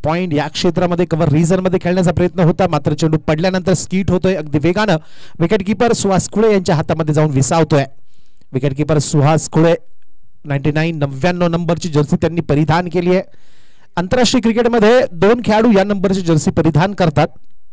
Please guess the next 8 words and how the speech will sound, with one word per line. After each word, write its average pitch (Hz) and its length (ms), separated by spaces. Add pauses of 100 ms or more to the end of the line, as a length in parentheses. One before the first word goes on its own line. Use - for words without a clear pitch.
(1700)
ऑन 202 280
साइडला 233 800
पुल, 226 720 (460)
पॉवरफुल, 247 1080 (400)
सक्सेसफुल 247 1200 (680)
येतोय 202 520 (180)
बिग 185 300
हिट, 185 300